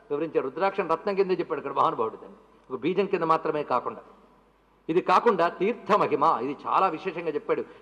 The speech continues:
ఏ ఏ తీర్థములు ఏ వేటి వేటి కోసం కేటాయించబడి ఉన్నాయి, క్షేత్రముల యొక్క మహిమ ఏమిటి, ఇలాంటి తీర్థ మహిమలు, గంగాది తీర్థ మహిమలు, అవి శ్రవణం చేసినంత మాత్రాన తీర్థస్నాన ఫలములు లభిస్తాయట.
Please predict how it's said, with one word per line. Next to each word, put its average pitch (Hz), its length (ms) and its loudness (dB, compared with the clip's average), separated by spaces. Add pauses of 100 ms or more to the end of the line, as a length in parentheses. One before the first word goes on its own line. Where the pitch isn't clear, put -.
(100)
ఏ 208 240 8
ఏ 214 40 10
తీర్థములు 185 480 0
ఏ 185 280 8
వేటి 185 520 2
వేటి 190 240 2
కోసం 180 300 0
కేటాయించబడి 160 600 0
ఉన్నాయి, 165 220 -2 (280)
క్షేత్రముల 233 500 4
యొక్క 202 200 6
మహిమ 156 280 2
ఏమిటి, 175 460 -4 (240)
ఇలాంటి 156 240 0
తీర్థ 202 340 2
మహిమలు, 156 420 2
గంగాది 175 380 4
తీర్థ 175 300 -2
మహిమలు, 160 440 0 (400)
అవి 156 120 2
శ్రవణం 247 460 2
చేసినంత 240 340 4
మాత్రాన 233 400 6
తీర్థస్నాన 220 580 4
ఫలములు 202 300 4
లభిస్తాయట. 185 520 2